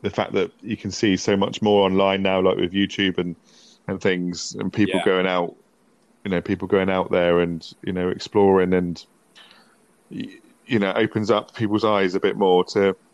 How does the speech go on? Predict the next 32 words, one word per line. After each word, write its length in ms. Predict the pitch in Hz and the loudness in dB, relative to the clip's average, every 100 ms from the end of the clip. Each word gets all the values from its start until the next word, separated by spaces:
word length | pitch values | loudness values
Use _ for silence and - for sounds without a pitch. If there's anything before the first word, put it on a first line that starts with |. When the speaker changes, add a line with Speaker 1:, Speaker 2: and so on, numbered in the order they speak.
| _ _ _ _ _ _ _ - - | _ _ _ _ _ _ _ -20 -12
Speaker 1:
to, 180 | - 101 85 | -2 -2 0
to 140 | - | 0
what 180 | 92 98 | 2 2
you 80 | 90 | 2
could, 240 | - 98 101 | 0 -2 0
you 80 | |
know, 140 | 92 85 | 0 2
what 180 | 92 - | 2 0
you 60 | |
could 220 | - 92 | -4 -8
do. 260 | - 85 85 | -2 0 2
It's, 300 | 85 - - | -2 -6 -8
um, 260 | 90 82 82 _ _ _ _ _ - | -6 -8 -12 _ _ _ _ _ -4
yeah, 80 | 117 | -2
it's 100 | 139 | 0
definitely 220 | 123 107 | 0 0
a 20 | |
lot 60 | 107 | 2
more 80 | 98 | 2
Speaker 2:
It's 100 | 101 | 4
exciting. 160 | 95 92 | 2 4
Speaker 1:
bravery 200 | 92 90 | 4 2
involved. 560 | 87 95 85 82 - - - | 2 2 4 2 -4 -18 -8
Yeah. 360 | 127 117 80 80 - _ _ - | 0 2 0 -4 -10 _ _ -10
Speaker 2:
Absolutely. 600 | 135 113 101 110 107 101 | -6 -2 0 0 -2 -6
Speaker 1:
Yeah, 80 | 120 | -6
a 20 | |
lot, 120 | 120 | -6
Speaker 2:
Bravery 160 | 131 107 | -4 -2
Speaker 1:
yeah. 80 | 92 | -2
Speaker 2:
is 140 | 113 | -6
important. 440 | 117 - 110 82 | -14 -12 -12 -14